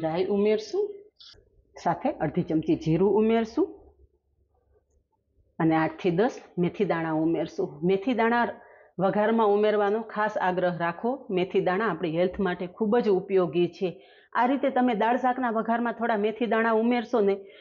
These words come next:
એટલે ઘરના બધાને મેથીનો ફાયદો મળશે, પણ શાક કે દાળમાં બિલકુલ કડવાશ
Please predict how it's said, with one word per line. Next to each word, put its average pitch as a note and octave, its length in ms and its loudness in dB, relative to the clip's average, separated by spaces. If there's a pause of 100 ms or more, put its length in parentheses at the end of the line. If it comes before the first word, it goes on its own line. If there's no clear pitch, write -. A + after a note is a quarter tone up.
(140)
એટલે B3 160 2 (180)
ઘરના A#3 340 2
બધાને A#3 320 2 (140)
મેથીનો C4 420 2
ફાયદો A#3 420 2
મળશે, B3+ 380 0
પણ A3 220 -6
શાક A#3 240 0
કે C4 80 0 (100)
દાળમાં A#3 380 0
બિલકુલ A3+ 300 2 (100)
કડવાશ C4+ 380 2